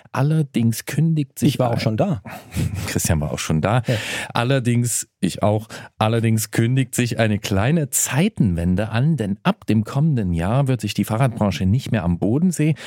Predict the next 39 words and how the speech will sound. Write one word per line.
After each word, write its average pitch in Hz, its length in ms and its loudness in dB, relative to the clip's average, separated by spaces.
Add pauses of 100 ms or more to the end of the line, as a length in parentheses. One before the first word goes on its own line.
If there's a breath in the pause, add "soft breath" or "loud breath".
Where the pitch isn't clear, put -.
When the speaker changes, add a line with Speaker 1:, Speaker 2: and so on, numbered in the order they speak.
(100)
Speaker 1:
sondern 135 340 0
in 101 160 0
Frankfurt - 460 -2
am 90 200 2
Main 90 520 2
zur - 220 -10
Eurobike 80 440 -4
treffen. 139 400 0 (380 loud breath)
Wir 139 140 2
sprechen - 340 -4
mit 85 120 -2
unserem 156 320 -2
Technikexperten - 760 -4
Jens 101 260 0
Klötzer 104 420 -2
über 185 360 0
Erlebnisse 123 640 0
und 117 140 2
Erkenntnisse 104 420 -2
auf 98 240 0
der 98 100 -2
letzten 101 360 -2
Messe 90 240 -2
am 95 140 2
See 92 360 0 (480 loud breath)
und 151 160 2
wollen 113 240 2
wissen, 113 220 -2
ob 85 160 -4
er 85 320 -6
angesichts 95 540 -2
des 87 140 -2
anstehenden 98 560 0
Umzugs 98 600 0
auch 98 360 -2
ein 87 140 0
bisschen 85 640 -2
wehmütig 80 580 -4
ist. - 220 -20